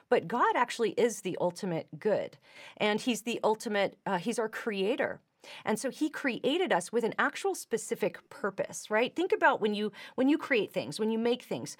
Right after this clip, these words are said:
you make them for a purpose. If you make a tool for a specific purpose, it's gonna work really well when it's being used for its purpose. It's not gonna work real well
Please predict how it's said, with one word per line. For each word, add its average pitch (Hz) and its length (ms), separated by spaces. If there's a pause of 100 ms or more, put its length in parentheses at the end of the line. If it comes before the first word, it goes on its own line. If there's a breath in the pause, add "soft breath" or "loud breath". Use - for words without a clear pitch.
(220 loud breath)
you 247 100
make 311 280
them 302 120
for 233 160
a 196 60
purpose. 180 340
If 214 80
you 247 80
make 285 180
a 262 60
tool 233 520
for 202 160
a 196 40
specific 233 480
purpose, 277 380
it's 226 100
gonna 277 220
work 294 280
really 254 300
well 208 320
when 226 160
it's 185 160
being 196 240
used 202 380
for 269 100
its 254 140
purpose. 277 340 (160 loud breath)
It's - 100
not 294 160
gonna 285 160
work 208 220
real 196 180
well 175 340